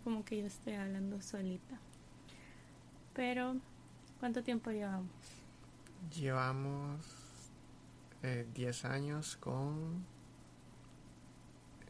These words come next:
Speaker 2: casi diez meses. Este, este, en, en octubre cumplimos diez meses. Y ya en diciembre, o-, once años.
Speaker 1: Ajá. Vaya. Yo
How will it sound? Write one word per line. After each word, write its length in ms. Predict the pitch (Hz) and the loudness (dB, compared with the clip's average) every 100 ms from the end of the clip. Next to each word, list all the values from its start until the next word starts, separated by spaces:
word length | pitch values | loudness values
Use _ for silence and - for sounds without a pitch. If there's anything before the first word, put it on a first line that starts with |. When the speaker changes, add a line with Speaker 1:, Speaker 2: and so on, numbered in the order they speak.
| - | -2
Speaker 2:
casi 300 | 127 139 156 | 2 4 4
diez 200 | 123 120 | 4 4
meses. 460 | 120 113 - 123 - | 4 4 2 -6 -4
Este, 340 | 123 - 123 123 | -4 -2 0 0
este, 280 | - - 127 | -2 -2 0
en, 240 | 113 104 110 | 0 0 0
en 60 | |
octubre 400 | 107 - 123 123 | -2 -2 -2 0
cumplimos 420 | 127 123 123 120 | 0 0 0 0
diez 160 | 120 117 | -2 -2
meses. 480 | 120 117 - - - | -2 -2 -4 -12 -4
Y 100 | 123 | 0
ya 320 | 123 117 110 - - - - | 2 2 0 -4 -12 -14 -4
en 120 | 127 120 | 0 2
diciembre, 580 | 113 127 127 127 120 - | 2 2 4 4 2 -2
o-, 560 | - - - - - 139 | -10 -12 -14 -14 -4 0
once 240 | 123 120 | 0 -2
años. 400 | 120 127 - - - 285 | -4 -4 -4 -4 -4 -2
Speaker 1:
Ajá. 520 | 254 190 220 214 196 - - - - - - - 262 | 0 0 0 0 -2 -8 -12 -12 -12 -12 -12 -10 -2
Vaya. 560 | 247 226 220 202 202 202 - - - - - - - - - | 2 6 6 4 2 -2 -8 -14 -12 -12 -12 -12 -12 -4 2
Yo 600 | 214 214 208 208 208 | 6 6 6 4 2